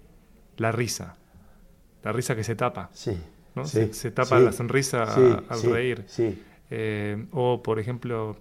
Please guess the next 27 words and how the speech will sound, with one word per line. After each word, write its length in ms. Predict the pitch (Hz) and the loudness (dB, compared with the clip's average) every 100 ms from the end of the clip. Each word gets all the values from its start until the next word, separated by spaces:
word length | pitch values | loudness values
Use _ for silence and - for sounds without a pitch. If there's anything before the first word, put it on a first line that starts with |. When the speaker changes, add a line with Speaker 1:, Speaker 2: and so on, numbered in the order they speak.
| - | -8
Speaker 1:
el 160 | 117 | -4
valor 320 | 113 113 135 131 | -2 0 0 2
del, 260 | 123 107 | 0 -2
creo 140 | - 127 | -2 -2
que 60 | |
se 80 | 127 | 0
llamaba 160 | 127 127 | 0 0
Ikebana, 480 | 120 117 127 107 | 0 2 2 2
que 80 | 101 | -2
es 60 | 101 | -4
el 80 | 101 | -4
arreglo 260 | 113 113 | -2 -2
floral 480 | 110 107 107 110 110 - | -2 0 2 0 -2 -6
Speaker 2:
Sí, 480 | - 113 113 98 - | 0 4 4 0 -10
sí, 280 | - 107 117 | -8 -2 0
Speaker 1:
para 140 | 113 | 2
Speaker 2:
sí, 60 | 117 | 2
sí, 40 | |
Speaker 1:
transmitir 460 | 117 110 120 123 135 | 0 0 0 2 4
Speaker 2:
sí. 40 | 123 | 4
Speaker 1:
determinadas 480 | 117 117 120 120 | 2 0 0 0
cosas. 340 | - 135 131 117 | 2 2 4 4
Speaker 2:
Sí, 220 | 127 110 | 4 2
sí, 180 | - 117 | -2 -4
sí, 220 | 117 117 | -4 -6
sí, 180 | 117 110 | -4 -4
sí. 300 | 110 104 | -4 -6